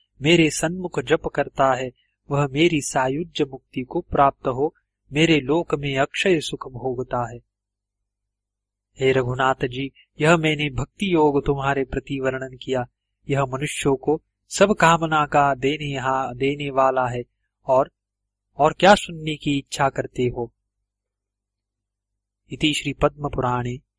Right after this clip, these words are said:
शिव गीता आसु उपनिषत्सु शिवराघव संवादे भक्ति योगो नाम पंचदशोध्यायः। शिव गीता अध्याय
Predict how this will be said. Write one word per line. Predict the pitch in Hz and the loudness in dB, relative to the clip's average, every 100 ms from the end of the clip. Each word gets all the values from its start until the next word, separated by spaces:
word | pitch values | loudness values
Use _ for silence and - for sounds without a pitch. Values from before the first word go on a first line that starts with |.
| - | -8
शिव | - 147 | -4 0
गीता | 170 139 143 - | -2 -2 -4 0
आसु | 156 139 135 143 | 2 2 0 -4
उपनिषत्सु | 127 127 123 135 123 - 127 - _ _ _ _ | -8 -10 -10 -10 -12 -12 -12 -12 _ _ _ _
शिवराघव | - 147 175 160 135 131 | -6 4 8 8 6 0
संवादे | 127 131 123 123 123 127 - _ _ _ | -4 -6 -6 -4 -4 -6 -8 _ _ _
भक्ति | 120 151 - 190 | -6 -6 -4 2
योगो | 175 151 135 135 | 6 6 4 2
नाम | 127 123 123 151 _ _ _ _ | 2 0 -2 -6 _ _ _ _
पंचदशोध्यायः। | 170 202 151 131 - 175 160 120 127 123 120 117 117 _ _ _ _ _ _ _ _ _ _ _ _ _ _ _ _ _ _ _ _ _ _ _ _ _ _ _ _ _ _ _ | -2 0 -2 -2 2 2 0 -4 -6 -4 -4 -8 -14 _ _ _ _ _ _ _ _ _ _ _ _ _ _ _ _ _ _ _ _ _ _ _ _ _ _ _ _ _ _ _
शिव | - - - 147 | -10 -6 -4 -4
गीता | 175 139 123 131 143 _ _ _ _ _ _ _ _ _ _ - | -2 -2 0 0 0 _ _ _ _ _ _ _ _ _ _ -8
अध्याय | 131 113 127 156 147 123 | -8 -6 2 4 4 0